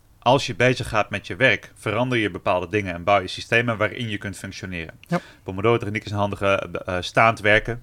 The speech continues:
Speaker 1: is een
Speaker 2: Ja.
Speaker 1: hele snelle, maar staand werken niet, is niet per se beter dan zittend werken, maar het gaat meer om de variatie in
Speaker 2: Afwisseling.
Speaker 1: houding.
Speaker 2: Ja.
Speaker 1: Ehm,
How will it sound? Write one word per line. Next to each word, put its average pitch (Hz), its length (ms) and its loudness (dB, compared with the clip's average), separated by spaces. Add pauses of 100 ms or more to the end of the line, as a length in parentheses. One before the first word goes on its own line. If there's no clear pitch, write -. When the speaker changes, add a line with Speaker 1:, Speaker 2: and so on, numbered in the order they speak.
Speaker 1:
is - 140 -10
een - 80 0
Speaker 2:
Ja. 95 60 -4
Speaker 1:
hele 98 260 0
snelle, 98 300 -4
maar 101 200 -2
staand 139 340 2
werken 120 260 -2
niet, 123 220 -8 (160)
is - 100 -14
niet 131 140 -6
per - 100 -10
se 110 180 0
beter 117 280 0
dan 98 140 -4
zittend 120 300 -4
werken, 120 280 0
maar 113 100 -6
het - 80 -12
gaat 101 100 -6
meer 110 160 -4
om 113 80 -10
de 98 60 -12
variatie 104 560 0
in - 60 -6
Speaker 2:
Afwisseling. 95 540 0 (120)
Speaker 1:
houding. 147 140 -4 (680)
Speaker 2:
Ja. 101 200 4
Speaker 1:
Ehm, 92 120 -6